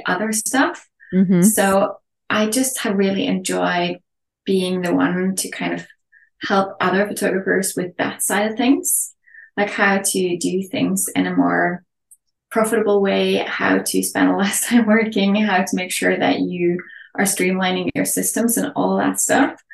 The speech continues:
Speaker 1: So a few years ago, I decided to, I decided to start creating some courses and some education around that. And then probably about two years ago, I also started a podcast, uh, about the same kind of stuff.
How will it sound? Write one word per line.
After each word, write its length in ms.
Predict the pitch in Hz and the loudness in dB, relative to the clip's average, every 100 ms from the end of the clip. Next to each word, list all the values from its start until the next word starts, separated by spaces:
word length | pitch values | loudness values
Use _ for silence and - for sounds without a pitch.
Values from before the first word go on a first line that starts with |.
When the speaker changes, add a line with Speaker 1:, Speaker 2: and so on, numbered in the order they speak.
| - - - | -20 -20 -8
Speaker 1:
So 500 | - 190 196 196 190 | -2 2 2 4 2
a 60 | 196 | 0
few 200 | - 220 | -2 0
years 300 | 196 185 - | 2 0 -2
ago, 340 | - 160 160 - | 2 4 4 2
I 280 | 180 180 180 | -2 -2 -4
decided 580 | 180 - 175 180 165 - - | -4 -4 -2 -2 -4 -8 -8
to, 420 | 170 165 165 165 165 _ _ _ _ _ _ - - _ | -4 0 0 -2 -6 _ _ _ _ _ _ -20 -20 _
I 100 | 190 | 0
decided 360 | 185 - 175 - | 0 0 0 0
to 60 | - | -2
start 300 | 175 175 - | -2 -2 -2
creating 600 | 190 180 180 180 185 - - | -4 -2 -4 -4 -6 -6 -6
some 200 | 196 180 | -6 -4
courses 520 | 185 190 - 208 - | -2 -2 -2 -2 0
and 180 | - 185 | 0 0
some 280 | - - - | 0 0 0
education 640 | - - - 175 - - | -2 -4 -4 -2 -2 0
around 480 | 190 185 185 185 185 | 0 0 -2 -4 -2
that. 260 | 233 285 - - - - - - - | -2 -2 -6 -12 -12 -20 -20 -18 -2
And 200 | 233 220 | 0 4
then 600 | 202 196 196 202 202 202 - - - - - _ _ | 4 4 2 2 0 -4 -12 -18 -20 -20 -20 _ _
probably 260 | 220 247 247 | -2 0 2
about 200 | 233 220 | 2 0
two 140 | - | -2
years 240 | 226 226 269 | 0 0 2
ago, 140 | 254 | 4
I 160 | 240 190 | 4 2
also 300 | 190 - 196 | 0 0 -2
started 440 | - 196 - - | -2 -2 -2 -4
a 40 | - | -6
podcast, 760 | 196 - - - - - - - - | -8 -8 -10 -4 -2 -2 -4 -10 -8
uh, 180 | 104 98 | -4 -2
about 260 | 98 98 98 | 0 -2 -4
the 60 | - | -4
same 240 | - 196 | -2 -4
kind 160 | - 214 | -4 -6
of 60 | |
stuff. 280 | 214 - 330 | -2 -2 -2